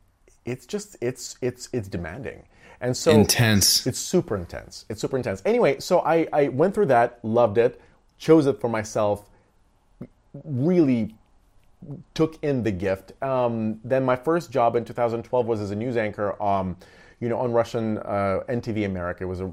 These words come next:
Speaker 1: uh, Russian, uh, speak, Ru-, Russian language, um, news program that was broadcasting nationally in the United States. Uh, so I, uh, did three newscasts throughout the day and one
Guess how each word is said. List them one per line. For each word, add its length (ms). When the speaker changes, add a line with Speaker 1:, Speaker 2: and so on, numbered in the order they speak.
Speaker 1:
uh, 440
Russian, 480
uh, 580
speak, 480
Ru-, 220
Russian 340
language, 540
um, 720
news 280
program 440
that 80
was 120
broadcasting 640
nationally 580
in 120
the 80
United 340
States. 520
Uh, 280
so 300
I, 320
uh, 200
did 260
three 300
newscasts 800
throughout 320
the 40
day 220
and 160
one 300